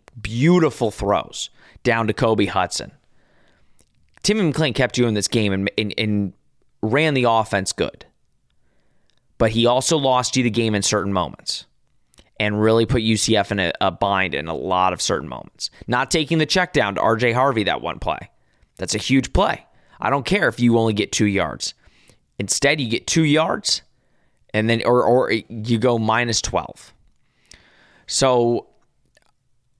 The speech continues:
again, I think we can win with Timmy McClain. I think we'll talk about Baylor on Thursday, but I think U C F can easily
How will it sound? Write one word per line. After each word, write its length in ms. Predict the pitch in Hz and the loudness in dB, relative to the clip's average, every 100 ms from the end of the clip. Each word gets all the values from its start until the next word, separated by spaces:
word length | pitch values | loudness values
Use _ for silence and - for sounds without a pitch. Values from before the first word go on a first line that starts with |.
| _ - | _ -2
again, 380 | 76 123 123 | 0 0 0
I 100 | 107 | 0
think 220 | 113 139 113 | -2 -2 0
we 120 | 127 | 0
can 180 | 120 113 | 2 2
win 180 | 117 | 2
with 100 | 123 | 0
Timmy 220 | - 123 120 | 0 0 0
McClain. 480 | 113 120 117 117 - | -2 0 0 0 0
I 160 | 101 | -2
think 460 | - 110 104 - - - | -2 0 0 -4 -10 -6
we'll 220 | 104 110 | 0 0
talk 240 | - 113 | 2 0
about 260 | 107 98 98 | 2 -2 0
Baylor 480 | 104 104 101 98 - - - - | 0 2 2 2 -2 -10 -20 -8
on 140 | 95 | -8
Thursday, 520 | 95 127 120 110 113 107 | -2 2 2 2 2 2
but 180 | 101 | 0
I 140 | - 104 | 0 -2
think 320 | - 107 - | -2 -2 0
U 80 | 107 | 0
C 220 | - 107 | 2 2
F 220 | 98 - | 0 -2
can 200 | - 107 - _ _ _ _ | -8 -8 -10 _ _ _ _
easily 600 | 180 185 131 107 85 - | 0 0 2 0 -2 -4